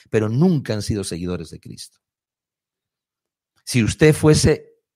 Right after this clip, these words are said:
ahora mismo alguien que tuviera la capacidad de responder a la sanidad de la gente, y usted viera que tiene un montón de gente a la cual usted puede sanar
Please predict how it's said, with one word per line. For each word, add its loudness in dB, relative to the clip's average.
ahora 4
mismo 0
alguien 0
que -2
tuviera 2
la 2
capacidad -2
de -4
responder -6
a 2
la 2
sanidad 0
de 0
la -4
gente, -10
y -2
usted 0
viera 2
que -2
tiene -2
un 0
montón -2
de -2
gente -4
a 0
la -2
cual 0
usted 0
puede -2
sanar -6